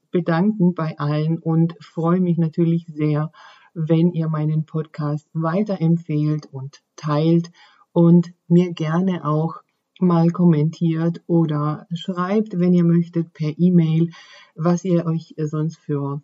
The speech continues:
Themen wünscht. Es soll ja alles rund um die Arbeitswelt hier Thema sein, und zwar das, was die Arbeitswelt besser machen kann. Und ich bringe immer so ein bisschen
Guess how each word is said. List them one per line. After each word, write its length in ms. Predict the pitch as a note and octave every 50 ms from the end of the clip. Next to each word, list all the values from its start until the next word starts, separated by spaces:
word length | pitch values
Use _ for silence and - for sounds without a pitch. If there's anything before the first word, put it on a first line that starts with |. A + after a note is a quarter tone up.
| _ _ _ _ _ _ _
Themen 380 | - A3 B3+ D4 D4 C4 B3 A3+
wünscht. 480 | G#3 G#3+ A3 A3 B3 - - - - - _ _ _ _ _
Es 320 | - F3+ E3+ E3 - - -
soll 300 | E3 E3 D3+ E3 E3 E3+
ja 220 | F3+ F3 E3+ D#3+ D#3
alles 400 | - E3 E3 F#3 F#3+ F#3 F3 -
rund 240 | D#3 F3 G3 G3+ G#3
um 160 | - F3 E3+
die 140 | E3+ F3 E3+
Arbeitswelt 800 | - D3+ E3+ F3+ E3 D#3 E3+ E3+ - - D3+ D3+ D3+ D3+ D3+ -
hier 280 | - - D3 C#3+ C#3+
Thema 400 | - - C#3+ C#3+ C#3+ C#3 C3+ C3+
sein, 400 | C3+ C#3 D3 D3+ D#3+ E3+ F3+ F#3
und 220 | F3+ - D#3 D3+ D3
zwar 400 | - - C#3+ C#3+ C#3+ D3 D3+ D3 - - - - _ _
das, 260 | - D3+ E3 E3+ -
was 180 | - E3+ D#3 -
die 140 | - E3+ -
Arbeitswelt 800 | C#3 C#3+ D3+ D3 C#3+ D3+ D3+ _ - D3+ C#3+ D3 D3 D3 - _ _ _ _ _ _ _
besser 320 | - F3 F#3 - - F3 E3
machen 440 | D3+ C#3+ C#3 C#3 - - C#3+ C#3+
kann. 400 | C#3+ - E3+ F3 G3 G#3+ A3 G#3+ - _ _ _ _ _ _ _ -
Und 200 | B3+ B3+ A#3+ -
ich 160 | G3 F3 -
bringe 280 | - E3+ E3 D#3 D#3 -
immer 300 | - D#3 D#3+ D#3 D#3+ D#3
so 120 | D3+ D3
ein 120 | C#3+ D3
bisschen 520 | C#3+ E3+ E3+ E3+ - - D#3 D3+ D#3 D#3+